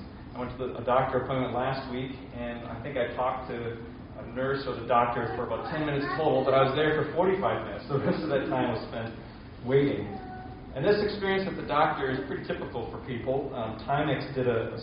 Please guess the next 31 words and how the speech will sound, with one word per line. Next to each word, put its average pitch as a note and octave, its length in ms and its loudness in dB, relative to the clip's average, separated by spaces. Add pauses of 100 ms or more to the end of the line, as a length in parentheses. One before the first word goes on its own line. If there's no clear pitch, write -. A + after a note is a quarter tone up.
survey, B2 280 0
you - 0 -
know, A#2+ 160 -2
the G#2+ 80 -4
watch A#2 300 2
company, G#2+ 420 -6 (160)
did A#2+ 140 -2
a A2+ 100 -2
survey B2 320 2
in - 80 -6
two C#3+ 80 -4
thousand A#2+ 300 2
twelve B2 280 2
that A2+ 120 2
included B2+ 500 -4 (440)
how D3 100 0
much D#3 160 -2 (100)
people, C#3 480 -4 (120)
how D#3+ 120 0
much - 100 -4
time D3+ 260 2
people C3+ 200 -2
spend C3 300 0
waiting. A#2+ 480 2 (240)
And C#3 80 -2
on C#3 140 4
average, F#3+ 360 6
Americans D#3 600 0
spend C#3+ 440 2 (320)
thirty-two F#3 380 2
minutes A#3+ 280 6